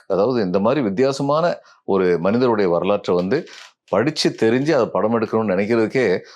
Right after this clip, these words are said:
நுண்ணறிவு ரொம்ப வேணும். அது மாதிரி அவர் முயற்சி பண்ணாரு. எலிசபெத் ராணி கூட இங்க வந்திருந்த போது, இந்தியாவுக்கு வந்திருந்த போது, மெட்ராஸ்ல வந்து, சென்னையில வந்து அந்த இனாகுரல் ஃபங்க்ஷன்ல வந்து அட்டெண்ட் பண்ணாங்க. ஆனா, எந்த காரணத்தினால, அது ரொம்ப பொருட்செலவு உள்ள ஒரு படம்.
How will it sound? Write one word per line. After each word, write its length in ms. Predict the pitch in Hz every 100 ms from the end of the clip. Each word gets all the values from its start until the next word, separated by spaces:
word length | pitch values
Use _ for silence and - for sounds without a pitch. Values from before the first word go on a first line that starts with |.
| -
நுண்ணறிவு 480 | 101 127 139 117 95
ரொம்ப 240 | 85 87
வேணும். 260 | 80 78 - _
அது 160 | 90 87
மாதிரி 200 | 101 113
அவர் 180 | 92
முயற்சி 320 | 82 107 123 117
பண்ணாரு. 400 | 92 80 90 80 - - _
எலிசபெத் 440 | 101 117 131 113
ராணி 200 | 104 95
கூட 180 | 92 98
இங்க 140 | 95 82
வந்திருந்த 340 | 80 95 87
போது, 280 | 80 73 -
இந்தியாவுக்கு 440 | - 90 95 80 80
வந்திருந்த 240 | 85 82
போது, 340 | 82 113 101 -
மெட்ராஸ்ல 380 | 90 95 - 87
வந்து, 400 | 82 95 107 -
சென்னையில 420 | - 107 104 101
வந்து 280 | 82 90 - - - -
அந்த 220 | 90 87
இனாகுரல் 520 | 82 80 107 113 107 87
ஃபங்க்ஷன்ல 420 | 87 - 85 85
வந்து 120 | 90
அட்டெண்ட் 320 | 82 90 85 78
பண்ணாங்க. 220 | 67 - - _ - - -
ஆனா, 340 | 101 104 87 82 -
எந்த 300 | - 95 120
காரணத்தினால, 400 | 107 98 95 95
அது 120 | 85
ரொம்ப 420 | 92 131 135 101 -
பொருட்செலவு 460 | 110 127 - 135 131
உள்ள 240 | 113 117
ஒரு 300 | 92 82 78
படம். 280 | 87 85